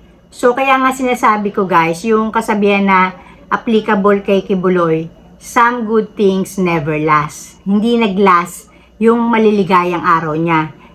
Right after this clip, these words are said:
Nakala niya hanggang sa matepok na siya, eh mabubuhay siya ng maayos, masaya. Tapos yung mga kalibugan niya, ganun pa rin. Hindi ganun nangyari. So yun lang guys ha, at natutuwa ako dito na asikasuhin na daw ng D O J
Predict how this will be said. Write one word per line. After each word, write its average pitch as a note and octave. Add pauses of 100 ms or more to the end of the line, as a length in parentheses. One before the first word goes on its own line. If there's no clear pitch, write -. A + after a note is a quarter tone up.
(100)
Nakala G3
niya E3+
hanggang F#3+
sa F3
matepok F3
na F#3+
siya, D#3+ (320)
eh G3+
mabubuhay F#3+
siya F#3
ng E3+
maayos, G3
masaya. F3 (420)
Tapos F#3+ (100)
yung F3+
mga E3+
kalibugan F3+
niya, F3+
ganun E3
pa F#3+
rin. E3+ (320)
Hindi A3
ganun G3+
nangyari. D#3 (580)
So -
yun D4
lang D4+
guys C#4+
ha, A3+
at A3+
natutuwa A#3
ako A3
dito G#3+
na G3
asikasuhin G3+
na -
daw F#3+
ng F#3+
D G3+
O G3
J E3